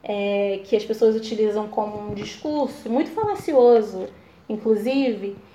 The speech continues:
que uma pessoa de sessenta e cinco anos consegue trabalhar, é,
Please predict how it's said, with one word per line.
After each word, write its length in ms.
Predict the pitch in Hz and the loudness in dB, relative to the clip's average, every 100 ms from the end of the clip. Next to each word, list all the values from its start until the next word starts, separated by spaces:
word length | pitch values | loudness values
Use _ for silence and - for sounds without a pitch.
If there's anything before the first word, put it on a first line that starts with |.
| - _ | -20 _
que 100 | _ | _
uma 140 | 330 339 | 4 4
pessoa 320 | 330 - 302 | 0 -4 -6
de 80 | 302 | -6
sessenta 280 | 302 302 302 | -6 -6 -4
e 20 | |
cinco 260 | 294 285 | -6 -2
anos 240 | 277 277 277 | 0 0 0
consegue 380 | 285 285 269 262 | -4 0 0 2
trabalhar, 760 | 269 262 254 247 254 262 254 | 4 6 6 6 4 2 2
é, 600 | 233 226 220 220 208 196 | 0 2 0 0 -2 -4